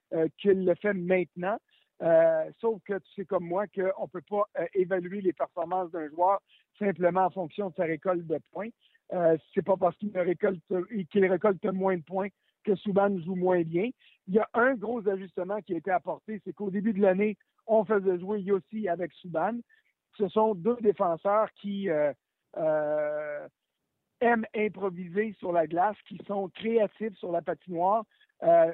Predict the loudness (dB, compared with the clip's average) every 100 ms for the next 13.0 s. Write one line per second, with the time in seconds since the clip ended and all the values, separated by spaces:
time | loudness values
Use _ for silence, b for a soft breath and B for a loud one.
0 | -2 -6 -4 -6 -6 -8 -8 -4 -4 _
1 | 0 0 0 -6 -2 -2 -2 -2 -4 _
2 | _ -8 -4 -2 4 4 6 6 4 2
3 | -2 -4 _ _ -10 -4 0 2 2 2
4 | 2 2 -6 -8 -6 -6 -6 -6 -8 -6
5 | -8 -8 -6 -4 -4 -4 -6 -4 0 -2
6 | -2 -4 -4 -2 0 0 _ _ _ -12
7 | -4 -2 0 2 2 0 -4 -6 -6 -4
8 | -4 -4 -2 -2 0 -2 -4 -8 -6 -12
9 | -6 -6 -4 -6 b b -4 2 4 2
10 | 0 -2 -2 -4 -4 -4 -6 -6 -4 -4
11 | -4 -8 -10 0 0 0 -2 -4 -4 -6
12 | -4 -2 -2 -4 -6 -4 -4 -6 -6 -8